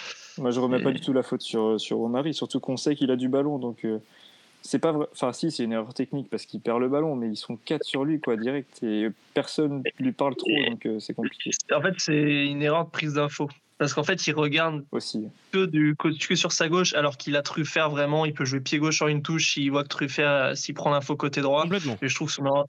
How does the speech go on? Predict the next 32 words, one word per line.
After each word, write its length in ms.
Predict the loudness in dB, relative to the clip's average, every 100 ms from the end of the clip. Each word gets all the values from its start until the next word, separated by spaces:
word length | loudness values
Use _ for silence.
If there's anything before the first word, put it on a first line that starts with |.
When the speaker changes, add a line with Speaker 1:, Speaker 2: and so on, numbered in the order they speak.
| -2
Speaker 2:
son 220 | -2 2
orientation 580 | 2 2 2 0 0 -2
de 60 | -2
corps 240 | 0 0
est 60 | 0
pas 120 | -2
bonne 200 | -2 -4
du 100 | -4
tout, 180 | -6 -6
euh, 140 | -6
je 60 | -6
trouve. 220 | -8 -10 -8
Il 300 | -4 -2 0
se 120 | 0
met 120 | 0
dos 140 | 2 4
au 80 | 4
jeu, 140 | 2
justement, 340 | 0 0 0 0
il 60 |
se 120 | 0
ferme 260 | 0 2 2
le 120 | 2
jeu, 160 | 4 4
alors 160 | 2 -2
que 60 |
s'il 160 | -6 -4
se 100 | -4
met 60 |
de 40 | -4
trois 200 | 0 0
quarts, 280 | 2 0